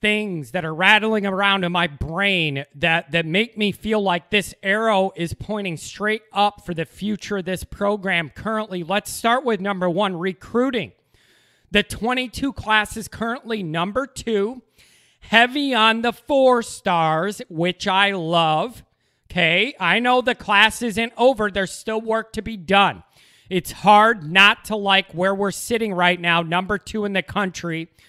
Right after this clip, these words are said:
okay? And, and some of the talent we're bringing in, it seems like the staff is upping the ante, and I love to see it. Recently, Bellamy,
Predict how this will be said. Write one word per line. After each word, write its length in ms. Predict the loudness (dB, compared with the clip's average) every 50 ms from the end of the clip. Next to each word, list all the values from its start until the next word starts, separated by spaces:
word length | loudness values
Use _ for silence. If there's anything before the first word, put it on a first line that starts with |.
| _ _ _ -8
okay? 380 | -4 0 0 0 0 -2 -4 -8 _ _ _ _ _ _ _ _ _
And, 420 | -16 -14 -12 -10 -10 -10 -12 -14 -18 _
and 280 | -12 -10 -10 -10 -12 -14
some 260 | -14 -12 -10 -10 -8
of 80 | -6 -6
the 100 | -6 -6
talent 440 | -6 -6 -4 -4 -2 -2 -2 -2 -2
we're 100 | -4 -4
bringing 400 | -2 -2 -4 -2 -2 -2 0 2
in, 260 | 4 4 4 2 0
it 320 | -4 -6 -8 -12 -20 _ _
seems 560 | -14 -10 -8 -6 -4 -4 -4 -4 -6 -8 -8
like 420 | -4 0 2 2 2 2 0 -6 -20 -20 _ _ _ _ _ _ -4
the 100 | -4 -4
staff 640 | -4 -6 -10 -4 0 2 4 4 4 4 2 -2
is 160 | -6 -6 -8 -10 -6 _
upping 580 | 2 2 2 2 _ -2 -2 0 -2 -4 -6 -10 _ _ _ _ _ -8
the 320 | -2 0 0 0 0 -2 _
ante, 720 | 2 2 4 4 2 -2 -4 -4 -4 -2 -2 -2 -4 -4 -4
and 100 | -2 -2
I 100 | 0 0
love 280 | 2 2 2 2 2 0
to 100 | -4 -6
see 340 | -6 -8 -10 -6 -4 -2 -2
it. 120 | -2 -4 -6
Recently, 720 | -4 -2 -2 -2 -2 -4 -4 -4 -4 -2 -2 -2 -4 -2
Bellamy, 680 | 0 2 2 4 4 2 2 0 0 -2 -2 -4